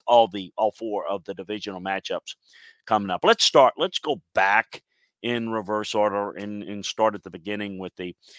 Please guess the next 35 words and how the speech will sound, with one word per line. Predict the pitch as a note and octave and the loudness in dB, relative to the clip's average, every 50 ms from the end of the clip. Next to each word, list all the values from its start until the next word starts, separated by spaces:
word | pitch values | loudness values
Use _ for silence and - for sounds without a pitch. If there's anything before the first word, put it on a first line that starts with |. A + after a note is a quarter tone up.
| - - - - _ - | -20 -20 -20 -20 _ -6
impressive | - C#3+ B2 - - G3+ G3+ - - D3 B2+ G#2 F#2+ | -6 -6 0 6 8 8 8 8 6 0 0 -2 -2
win | G#2 A#2+ B2+ B2 A#2+ | -4 -2 -2 -2 0
by | A2 A2+ A2 A2 | 2 4 4 4
the | G2+ G2+ | 2 0
Niners | G#2 G#2 G#2 G#2+ G#2+ G#2 G2+ G2 F#2 G2+ | -2 -2 -2 -2 -2 -4 -8 -8 -6 -6
over | G#2 F#2+ F#2+ F#2+ | -6 -6 -6 -10
the | F2 F#2 | -10 -8
Seahawks. | - - A2 A2 G#2+ - F#2+ F#2+ F#2 F2+ - - - | -6 -4 -4 -4 -2 0 0 0 0 -2 -4 -8 -8
And | G2+ G2 F#2 - _ _ - - - - - - _ - | -8 -8 -8 -12 _ _ -20 -20 -20 -20 -20 -20 _ -4
when | A#2 A#2+ | -2 2
I | B2 A#2+ | 2 2
broke | A2+ F#2 C#3 D#3 - - | 2 4 2 0 2 2
down | D#3 C#3+ C3+ A#2 | 2 2 2 0
the | A2 | -2
tape, | - - B2+ A#2+ A2 G#2 G2 _ - | -2 2 2 4 4 2 -2 _ -2
um, | F#2+ G#2 G#2+ G#2+ G#2+ G#2 G2+ F#2 _ _ _ _ _ _ _ _ _ _ _ _ _ _ - - - _ | 2 4 4 4 4 2 -2 -12 _ _ _ _ _ _ _ _ _ _ _ _ _ _ -20 -20 -20 _
really | - G2 D3 F#3 F#3 D3 B2 | -4 0 2 4 4 4 2
thought | G2 - B2 A#2+ A#2 - - | 2 4 6 6 6 6 4
that | A2 G2+ F#2+ E2+ | -2 -2 -2 -4
Deebo | A#2 A#2 G#2 G#2 G#2 G2+ | -4 -4 -2 -2 -2 -2
Samuel, | - - A2 G#2+ G#2 G2 G2 F#2+ F#2 F2+ - _ _ _ _ _ _ _ _ - | -2 -4 -4 -4 -4 -6 -6 -8 -8 -10 -12 _ _ _ _ _ _ _ _ -4
um, | - G2+ G2+ G2+ G2+ G#2 G#2 G2 | -2 0 2 2 0 -2 -2 -2
as | C3+ D3+ D#3 | -2 -2 0
well | G3+ A3+ B3 A#3+ G#3 | 4 6 6 8 8
as | E3+ C#3+ A2+ | 6 6 4
the | A2+ | 0
Seahawks' | A2 - - C3 B2+ A2+ A#2 A#2 G#2 - - - | -4 -2 -2 0 2 4 4 4 4 0 -6 -6
D | A#2+ A#2 | -6 -6
K | G2+ - A2 G#2 | -4 -4 -4 -4
Metcalf, | F#2+ G2+ G2+ G2 - - G#2 F2+ F2+ - _ | -2 -4 -4 -6 -4 -6 -6 -6 -6 -6 _
put | - B2 A2 | -2 0 2
on | G#2+ G#2 G2 | 2 2 0
a | F2+ E2 D2 _ _ | -2 -6 -10 _ _
big-time | - A#2 G2 - - A2 G#2 G2 F#2 | -8 -8 -8 -6 -4 -4 -4 -4 -4
show. | - - A2 G#2 G2+ G2+ G2 F#2+ | -4 -2 0 2 2 2 2 0